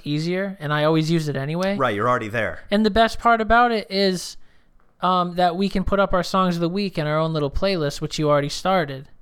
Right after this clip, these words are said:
Speaker 1: I thought that was, that's the best part about it right there. I think that's gonna be really cool.
Speaker 2: Yeah, so what we wanna do is we wanna go back through all the episodes that we've already released and grab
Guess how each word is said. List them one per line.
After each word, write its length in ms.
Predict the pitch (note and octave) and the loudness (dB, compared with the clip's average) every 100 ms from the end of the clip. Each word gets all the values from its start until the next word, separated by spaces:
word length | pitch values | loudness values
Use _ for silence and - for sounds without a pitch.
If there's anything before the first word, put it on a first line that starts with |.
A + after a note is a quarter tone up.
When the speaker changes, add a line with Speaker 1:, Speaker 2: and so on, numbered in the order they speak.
| - - _ _ _ - | -20 -20 _ _ _ -8
Speaker 1:
I 100 | G#3+ | -4
thought 280 | G#3 A#3 A3 | 0 0 0
that 160 | A3 F#3+ | -2 -2
was, 280 | F#3 - - - - - | -6 -8 -16 -20 -18 -2
that's 220 | G3+ G3+ | 0 0
the 80 | F#3+ | 0
best 280 | F#3+ F#3+ | 0 2
part 200 | - F#3 | 2 4
about 260 | D3 E3 E3 | 4 4 4
it 60 | B2+ | 2
right 240 | B2+ C3+ | -4 -4
there. 320 | D3 C3+ C3+ - - _ _ _ - | -2 -2 -4 -12 -20 _ _ _ -10
I 40 | |
think 120 | F3 E3 | -6 -4
that's 160 | D3+ | -4
gonna 140 | E3+ D3 | -4 -4
be 100 | C#3 | -4
really 220 | C#3 C3+ | -4 -4
cool. 320 | D#3 C#3 - - - - | -4 -4 -4 -10 -10 -2
Speaker 2:
Yeah, 160 | C#3+ | 0
so 480 | A2 C#3 B2+ B2 - - - - - - - - - | 2 2 2 0 -4 -14 -20 -18 -20 -20 -20 -20 -20
what 800 | C3+ B2 B2 C3 B2+ D#3+ D3 - | -18 -16 -14 -12 -2 0 -2 -6
we 160 | B2+ C#3 | -2 0
wanna 340 | B2 C3+ C#3+ | 2 0 0
do 220 | A#2+ A2 | 0 0
is 160 | G#2+ G#2 | -2 -2
we 100 | A2 | -2
wanna 300 | G#2+ A#2 B2 | -2 -2 -2
go 140 | A2+ | -4
back 340 | G#2+ G#2+ G#2+ - | -2 0 -2 -6
through 220 | A#2+ G#2+ | -6 -2
all 160 | G#2 G2+ | 0 -2
the 140 | G2+ | -2
episodes 460 | G#2+ G#2+ - G2+ - | -2 -4 -6 -8 -10
that 100 | D#2 | -10
we've 180 | F#2+ | -6
already 300 | G2+ G2 G2 | -4 -2 -4
released 440 | F#2+ F#2+ G2+ G2+ - | -6 -6 -6 -8 -10
and 160 | F#2 F2+ | -12 -8
grab 440 | F#2 G2 F#2 | -4 -2 -4